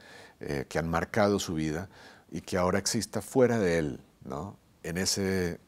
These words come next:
en ese objeto autónomo que es un libro, em, puede ser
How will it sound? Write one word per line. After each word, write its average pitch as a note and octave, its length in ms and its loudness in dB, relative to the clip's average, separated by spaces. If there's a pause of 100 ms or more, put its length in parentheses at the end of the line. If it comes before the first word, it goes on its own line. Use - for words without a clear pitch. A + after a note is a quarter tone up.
en E2 100 -6
ese D#2+ 180 -2
objeto G2 340 -4
autónomo F#2 520 -2
que - 80 -8
es G2+ 120 -6
un F#2 100 -2
libro, F#2+ 340 0 (560)
em, C#2+ 880 -2 (840)
puede G#2 280 6
ser G2+ 440 0